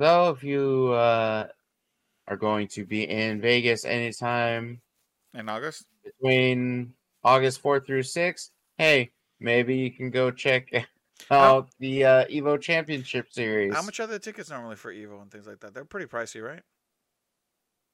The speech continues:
Speaker 2: They're a hot commodity, I guess, or
Speaker 1: Um,
Speaker 2: no?
Speaker 1: let's see. I do,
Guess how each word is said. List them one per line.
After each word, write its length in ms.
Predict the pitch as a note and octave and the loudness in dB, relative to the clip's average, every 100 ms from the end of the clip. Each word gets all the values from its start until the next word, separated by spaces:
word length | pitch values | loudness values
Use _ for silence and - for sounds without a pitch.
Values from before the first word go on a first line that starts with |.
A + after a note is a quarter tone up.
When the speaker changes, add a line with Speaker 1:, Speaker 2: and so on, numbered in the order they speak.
| _ - | _ -12
Speaker 2:
They're 100 | A2+ | -8
a 20 | |
hot 180 | C#3 C#3+ | -6 -6
commodity, 400 | A#2+ B2+ C3 D3 | -4 -4 -4 0
I 40 | |
guess, 440 | G3+ G3+ G3 F#3+ F3 | 2 4 4 4 0
or 180 | D#3+ C#3+ | 0 -2
Speaker 1:
Um, 80 | B2+ | -4
Speaker 2:
no? 240 | G#2 G2+ _ _ _ _ _ _ _ _ _ _ _ _ _ _ _ - | -8 -14 _ _ _ _ _ _ _ _ _ _ _ _ _ _ _ -8
Speaker 1:
let's 540 | E3+ E3 D#3 C#3 - | -4 -2 -2 -4 -6
see. 720 | - - D#3 D3+ C#3 B2 A2 - | -10 -8 -4 0 2 2 -2 -6
I 840 | D3 E3+ E3 D3 C#3+ D#3 E3 D#3 _ - | -8 -6 -6 -6 -6 -6 -8 -14 _ -12
do, 440 | C#3 C#3+ C#3+ C#3 | -8 -6 -6 -8